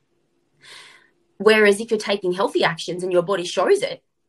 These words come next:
you know you're taking care of your body. So you're gonna feel amazing about that because you're like, "Yes, go me, I'm showing up for myself."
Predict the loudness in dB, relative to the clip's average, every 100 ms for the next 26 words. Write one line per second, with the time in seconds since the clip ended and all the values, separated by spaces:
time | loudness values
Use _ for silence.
0 | _ _ _ _ _ _ _ _ _ -6
1 | -2 0 0 0 -4 -4 -6 -8 -8 -8
2 | -8 -10 -14 -10 -8 -8 -12 -6 -2 0
3 | 2 0 0 -2 -2 0 -2 -2 -4 -6
4 | 0 0 0 -6 -10 -6 -6 -6 -4 -4
5 | -4 -6 -2 0 0 -2 -4 -4 -6 -2
6 | -4 -4 -6 -6 -8 -8 -10 -10